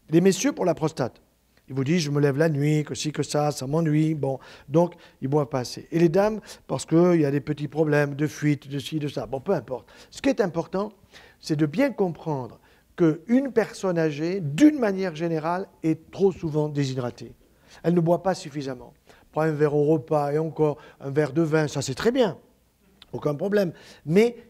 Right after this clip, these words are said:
il faut boire son litre et demi à ses deux litres en fonction de la taille, en fonction du poids, bien évidemment. Et très souvent, les personnes qui boivent,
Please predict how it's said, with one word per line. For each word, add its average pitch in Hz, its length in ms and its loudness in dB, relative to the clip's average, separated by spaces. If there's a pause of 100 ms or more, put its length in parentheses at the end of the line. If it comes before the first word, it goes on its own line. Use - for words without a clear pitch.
il 180 100 2
faut 262 220 0
boire 202 420 -2
son 175 200 0
litre 202 380 2
et 202 40 4
demi 185 300 2
à 196 60 4
ses - 160 -2
deux 160 140 2
litres 196 240 -4
en 135 60 -8
fonction 147 300 -10
de 151 60 -4
la 131 80 -4
taille, 196 280 -2
en 127 60 -12
fonction 135 280 -12
du 156 120 -10
poids, 202 200 -6
bien 147 180 -6
évidemment. 117 400 -10 (420)
Et 156 80 -4
très 254 160 0
souvent, 247 300 -4
les 240 120 2
personnes 214 440 0
qui - 120 -4
boivent, 208 380 2